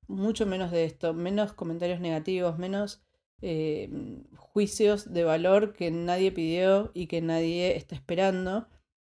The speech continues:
Porque nunca sabemos qué hay del otro lado, nunca sabes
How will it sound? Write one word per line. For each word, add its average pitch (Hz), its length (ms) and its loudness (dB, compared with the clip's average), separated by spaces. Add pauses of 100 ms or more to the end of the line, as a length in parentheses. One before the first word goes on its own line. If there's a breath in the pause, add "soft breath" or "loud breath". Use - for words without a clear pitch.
(460)
Porque 202 260 2
nunca 262 360 4
sabemos 202 520 0
qué 196 120 0
hay 202 60 4
del 208 140 4
otro 196 160 -4
lado, 190 280 4
nunca 196 220 -2
sabes 202 500 0